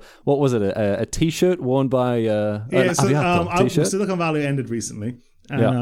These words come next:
Speaker 2: um, which is a show I was quite fond of. I wasn't, like, obsessed with it, but, like, I was, I, I was, you know, I was, I liked it, I liked it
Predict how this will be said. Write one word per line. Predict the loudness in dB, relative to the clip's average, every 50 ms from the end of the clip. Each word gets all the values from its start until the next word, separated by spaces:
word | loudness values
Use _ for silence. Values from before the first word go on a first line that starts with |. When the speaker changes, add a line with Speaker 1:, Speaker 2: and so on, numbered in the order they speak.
| -2 -2 -2 -2
Speaker 2:
um, | -2 -2
which | -2 -4 -4
is | -4 -4
a | -2
show | -2 -2
I | 0 -2
was | -2 -2
quite | -2 -4 -4 -2
fond | -4 -4 -4 -2
of. | -2 -4 -4 -6 -10 _ _ _ -20 -20 -20 -20 _ _ _ _
I | -2
wasn't, | -2 0 0 0
like, | -2 -2
obsessed | -2 0 -2 -2 0 0
with | -2 -2
it, | -2
but, | -2
like, | -2 -2
I | 0 -2
was, | -2 -2
I, | -2 -4
I | -4 -4 -2 -2
was, | -2 -2
you | -2 -4
know, | -4 -4
I | -6
was, | -6 -8 -8 -10 -10
I | -8 -6 -4
liked | -2 -2 -2 -4 -4
it, | -6 -6
I | -4 -2
liked | -2 -2 -2 -4
it | -8 -10